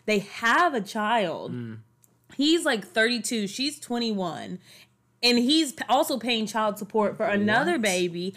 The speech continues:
Speaker 2: She's
Speaker 1: It was a
Speaker 2: what?
Speaker 1: lot.
Speaker 2: She's how old?
Speaker 1: Twenty-one.
Speaker 2: He's how old?
Speaker 1: Thirty-two. And they got married within the last year. They opened, like, six credit cards in her name. I was like, "Oh, yeah, that's crazy."
Speaker 2: He's scamming her.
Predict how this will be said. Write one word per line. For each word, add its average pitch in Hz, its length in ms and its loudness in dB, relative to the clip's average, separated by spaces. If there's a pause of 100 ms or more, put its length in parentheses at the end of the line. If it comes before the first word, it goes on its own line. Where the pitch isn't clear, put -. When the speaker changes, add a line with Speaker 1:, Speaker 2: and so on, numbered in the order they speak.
(120)
Speaker 2:
She's 151 160 -2
Speaker 1:
It 294 120 4
was 262 220 2
a 220 60 2
Speaker 2:
what? - 120 0
Speaker 1:
lot. 156 440 -2 (240)
Speaker 2:
She's 131 320 -10
how 117 200 -8
old? 147 380 -6 (420)
Speaker 1:
Twenty-one. 196 600 -4 (480)
Speaker 2:
He's 131 340 -6
how 143 200 -6
old? 147 380 -4 (160)
Speaker 1:
Thirty-two. 185 520 -4 (840)
And 220 140 2
they 220 120 4
got 202 220 0
married 220 320 2
within 262 260 -2
the 233 100 -2
last 214 440 0
year. 208 220 2
They 208 260 0
opened, 285 340 2
like, 185 220 -2
six - 680 -2
credit 254 460 0
cards 160 580 -2 (220)
in 285 140 6
her 320 460 4
name. 220 680 0 (340)
I 285 200 4
was 277 140 -2
like, 196 300 2
"Oh, 196 160 2
yeah, 170 220 0
that's 247 220 0
crazy." 180 600 -4
Speaker 2:
He's 120 180 -12
scamming 107 260 -16
her. 104 40 -8